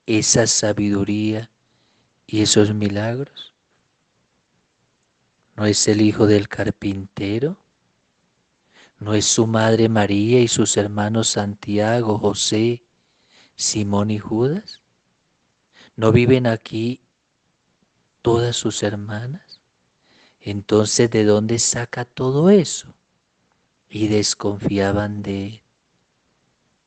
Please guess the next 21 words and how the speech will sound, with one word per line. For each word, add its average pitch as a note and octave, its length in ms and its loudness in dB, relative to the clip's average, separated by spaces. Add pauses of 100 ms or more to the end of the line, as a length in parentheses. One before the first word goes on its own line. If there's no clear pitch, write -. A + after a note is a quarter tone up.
(140)
Jesús - 360 0
les G#2+ 300 0
dijo, - 360 -8 (880)
"Solo A#2+ 800 6
en B2 200 2
su B2 260 0
tierra B2 640 0
y B2 140 4
en B2 160 0
su - 260 4
casa A#2+ 540 4
desprecian A#2+ 840 2
a A#2+ 60 2
un A#2 160 -2
profeta." A2 840 0 (2000)
Y G#2+ 160 -6
no G#2 100 0
hizo G#2 300 2
allí G#2 280 0
muchos B2 720 0
milagros C#3+ 920 -4